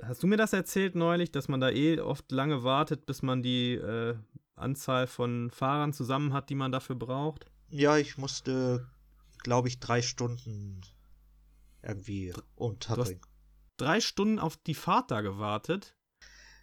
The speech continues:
Speaker 2: Irgendwie so in der Art war das. Wahrscheinlich war es auch weniger, aber es war lang. Es war definitiv lang. Irgendwann war, äh, die zwölf, äh, Fahrgäste erreicht und dann durfte man fahren.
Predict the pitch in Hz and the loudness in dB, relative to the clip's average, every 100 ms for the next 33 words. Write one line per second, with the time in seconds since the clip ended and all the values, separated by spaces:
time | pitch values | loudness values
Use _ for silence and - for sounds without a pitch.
0 | - - 135 127 117 117 - 113 104 98 | -12 0 0 2 0 0 0 0 0 -2
1 | 92 90 - 87 85 - - - 113 147 | -6 -8 -12 -12 -12 -14 -16 -6 4 6
2 | 143 131 135 131 123 139 151 147 139 127 | 6 4 4 4 6 6 6 8 8 8
3 | 123 127 117 110 104 - - _ _ - | 4 4 2 2 -4 -10 -20 _ _ -6
4 | 131 127 135 147 123 123 123 117 131 151 | -2 0 0 0 -2 -4 -6 -4 -2 0
5 | 165 - 143 127 131 127 127 123 123 - | -2 -4 -2 -2 -2 2 2 0 -4 -16
6 | - - 120 120 - - - 147 147 - | -16 -4 0 0 0 -6 4 6 6 0
7 | 123 120 120 135 143 147 135 123 110 107 | 0 2 0 0 0 0 -2 -2 -2 -2
8 | 117 190 - 123 - - 131 123 135 131 | -2 -2 -6 -16 -14 -2 0 4 2 2
9 | 135 117 107 - 117 | 0 -2 -2 -2 -2